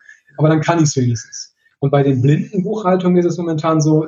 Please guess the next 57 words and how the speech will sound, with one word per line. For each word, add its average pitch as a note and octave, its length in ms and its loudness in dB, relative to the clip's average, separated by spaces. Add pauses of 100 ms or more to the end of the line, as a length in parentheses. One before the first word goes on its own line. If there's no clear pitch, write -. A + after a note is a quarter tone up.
da C#3+ 120 2
mache E3+ 200 2
ich D#3 60 -8
das, C#3+ 300 -2
nehme D3 280 2
ich F3+ 120 0
die D3+ 80 2
Mandate C#3 400 2
auch A#2+ 120 -2
gar C#3 140 2
nicht D#3+ 160 -2
mehr C#3+ 120 -2
an, D#3+ 160 -2
wo D3 100 -2
ich B2+ 160 -6
weiß, C#3+ 360 -2 (680)
die C3+ 80 0
haben C#3+ 200 2
in D3 120 2
sich C3+ 180 -2
Schwierigkeiten. C#3 640 -6 (380)
Aber C#3 180 2
beispielsweise C#3+ 540 2
war C3+ 80 2
so B2+ 100 0
ein, B2+ 60 -2
so B2 80 -2
ein A#2+ 40 -8
kleines C#3 300 0
Kosmetikstudio E3 720 -2
von D3+ 120 -2
meiner C#3 220 2
Frau, D#3 420 0 (320)
da C#3 80 0
würde D3 140 2
ich C#3+ 60 2
halt C3+ 120 0
sagen, D3 240 2
"Achtest D3 300 -6
du B2+ 80 -8
bitte C#3+ 240 -4
auf, C#3 300 -2
äh, B2+ 140 -6 (300)
ordnungsgemäße D3+ 680 0
Kassenschreibung, D#3+ 800 0
Bargeld, D#3 360 2
das C#3+ 120 2
ist - 60 -6
immer C#3+ 160 2
gefährlich, C#3+ 460 0
aber C3 140 -4
was B2+ 140 -2
soll C#3 160 2
ansonsten C#3 400 0
großartig C#3 400 0
dabei B2 340 -2
sein?" A2+ 240 -6